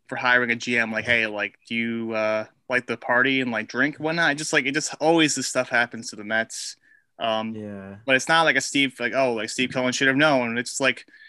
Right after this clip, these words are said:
Speaker 1: you know, Jared Porter, that's a different case. Like, that's, like, a whole different ball game, like, uh, like, sexual harassment. But, like, D U I, it's, you know, it's a,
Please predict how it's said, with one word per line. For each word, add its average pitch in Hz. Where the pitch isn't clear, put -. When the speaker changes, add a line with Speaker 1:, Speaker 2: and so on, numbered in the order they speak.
Speaker 1:
you 127
know, 107
Jared 208
Porter, 165
that's 147
a 135
different 135
case. 127
Like, 123
that's, 123
like, 120
a 110
whole 120
different 120
ball 117
game, 117
like, 104
uh, 104
like, 113
sexual 120
harassment. 117
But, 123
like, 120
D 170
U 165
I, 127
it's, 123
you 147
know, 113
it's 139
a, 135